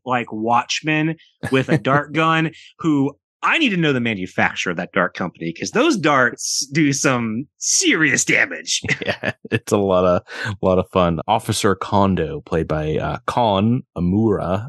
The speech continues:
Speaker 2: um, he's our comic relief, but he actually does care about the kids, 'cause when they go missing, he's the only one that kinda goes on the, the trail in, you know, a B plot that obviously goes nowhere because
Speaker 1: Yeah, it,
Speaker 2: the,
Speaker 1: it,
Speaker 2: the
Speaker 1: and,
Speaker 2: majority
Speaker 1: and,
Speaker 2: of this
Speaker 1: and
Speaker 2: movie takes place in space.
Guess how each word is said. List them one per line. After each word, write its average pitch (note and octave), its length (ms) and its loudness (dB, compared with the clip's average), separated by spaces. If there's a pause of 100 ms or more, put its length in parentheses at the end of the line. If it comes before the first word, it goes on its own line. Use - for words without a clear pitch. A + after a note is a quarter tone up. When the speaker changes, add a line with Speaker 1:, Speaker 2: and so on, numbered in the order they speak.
(120)
Speaker 2:
um, G2+ 260 2
he's C3+ 220 2
our G2+ 320 2 (400)
comic A3 380 0
relief, D#3+ 320 2
but D#3+ 100 0
he E4 80 0
actually D#4 240 0
does D#4 200 -2
care C#4 300 0
about D#3+ 260 0
the A#2 60 -2
kids, D3 260 0
'cause G#2+ 160 0
when B2 100 2
they C#3 80 4
go C3 160 2
missing, A#2 320 0
he's G#2+ 200 -4
the G#2+ 100 0
only G#2+ 160 2
one G2+ 180 0
that G2 180 0 (360)
kinda G#2+ 160 -2
goes F#2+ 380 0
on G2 200 2
the, F2 280 -2
the - 100 -10
trail F#2 480 4
in, F2+ 240 2 (400)
you G2+ 80 4
know, D#2+ 80 0
a D2+ 80 0
B A#2+ 180 2
plot G#2+ 300 2
that F2+ 100 4
obviously F2+ 580 0 (400)
goes F#2+ 280 0
nowhere F2 440 2
because D#3 480 0
Speaker 1:
Yeah, F#3 80 0
it, D3+ 60 0
Speaker 2:
the, B2 160 2
Speaker 1:
it, A#2+ 60 -2
Speaker 2:
the F3+ 60 -4
Speaker 1:
and, C#3 80 0
Speaker 2:
majority C#3+ 280 2
Speaker 1:
and, C3 80 0
Speaker 2:
of B2+ 60 2
this A2+ 60 -2
Speaker 1:
and A2 80 -2
Speaker 2:
movie A#2+ 200 0
takes G#2+ 240 -2
place G#2+ 240 0
in F#2+ 160 -4
space. - 640 -6